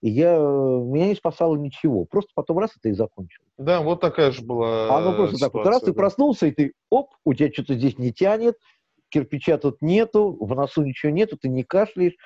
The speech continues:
Speaker 1: ну, кашляешь, но не так, температуры нету, и всё, и вперёд welcome, вот.
Speaker 2: Да, мы тоже пили много
Speaker 1: Правда.
Speaker 2: лекарств разных, а,
Speaker 1: А то никакие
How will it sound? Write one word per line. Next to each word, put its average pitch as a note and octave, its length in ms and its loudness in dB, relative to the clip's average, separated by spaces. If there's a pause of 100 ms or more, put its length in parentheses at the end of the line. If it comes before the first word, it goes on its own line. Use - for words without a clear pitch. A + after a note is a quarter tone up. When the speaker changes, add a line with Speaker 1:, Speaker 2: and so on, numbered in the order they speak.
(160)
Speaker 1:
ну, A3 140 0
кашляешь, E3+ 440 2
но C3+ 60 -4
не B2 140 -2
так, G#3+ 420 0 (520)
температуры D3+ 580 0
нету, F3+ 640 0 (100)
и A#2+ 220 -2
всё, F#3+ 320 2
и E3+ 40 2
вперёд D#3 420 -2
welcome, A#2 440 -2
вот. F#2 340 -6
Speaker 2:
Да, D#3 140 2
мы D#3 120 0
тоже E3 220 2
пили D#3+ 200 0
много E3 260 2
Speaker 1:
Правда. G3 140 4
Speaker 2:
лекарств F#3 420 0
разных, C#3 640 -2
а, A2 800 2
Speaker 1:
А D3 120 -2
то G#3 260 2
никакие D#3 240 0